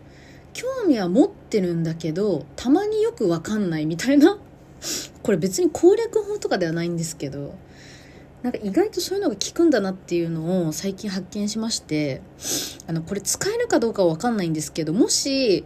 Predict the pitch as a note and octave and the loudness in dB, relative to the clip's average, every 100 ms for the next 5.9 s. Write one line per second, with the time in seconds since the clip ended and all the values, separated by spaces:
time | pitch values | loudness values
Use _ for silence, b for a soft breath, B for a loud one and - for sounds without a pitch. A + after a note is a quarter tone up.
0 | B B B - - F3+ F3+ E3 E3 D#3+ | B B B -16 -10 -4 -2 0 0 0
1 | G#3 G#3+ E3 - C#4 F#4 F4+ - - F4+ | -2 -2 -2 4 6 6 4 2 2 4
2 | E4+ - E3+ F3 E3+ D3+ D#3 C#3+ C3+ - | 4 2 0 -4 -4 -2 0 -2 -6 -12
3 | - - - E3 D#3 D3+ - - E3+ D#3+ | -20 -20 -8 -4 -4 -4 -6 -2 0 0
4 | E3 F#3+ F#3+ D#3 - - E3 - F3 D3+ | -2 -4 -2 -4 -4 -8 -4 -2 -2 -4
5 | C#3 C#3 D3 D3+ E3+ F#3 - - | -4 -8 -6 -2 0 0 -2 -8